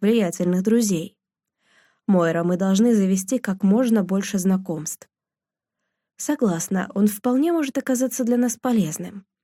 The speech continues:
Значит, постараемся с ним подружиться». Пока они доедали завтрак, Мойра строила планы. «Богатый банкир. А ведь из него может получиться хороший муж. Если он такой же молодой и красивый, как Стюарт,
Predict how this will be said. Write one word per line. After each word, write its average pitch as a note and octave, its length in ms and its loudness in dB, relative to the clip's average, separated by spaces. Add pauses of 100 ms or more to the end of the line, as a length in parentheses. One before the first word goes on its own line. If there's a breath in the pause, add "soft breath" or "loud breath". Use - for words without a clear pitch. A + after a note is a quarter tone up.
(200)
Значит, C#4 400 0
постараемся B3+ 560 0
с G3+ 100 -6
ним G#3+ 120 0
подружиться». A3 680 -2 (1040)
Пока F4 280 -2
они D4 160 2
доедали G#3+ 400 2
завтрак, A#3 540 -2
Мойра A3 320 2
строила F#3+ 500 0
планы. F#3 480 -8 (1000)
«Богатый G3+ 560 0
банкир. C4 640 -2 (440)
А A#3+ 140 2
ведь C#4+ 240 0
из C#4+ 160 -2
него C#4+ 240 2
может D#4+ 300 -2
получиться D4+ 540 -2
хороший C#4 520 -2
муж. G3+ 400 -2 (360)
Если A3 300 2
он A3 160 0
такой A3+ 300 0
же G3+ 100 0
молодой G3 360 0
и F#3+ 40 -2
красивый, G#3+ 460 0
как A3+ 180 -4
Стюарт, - 480 -6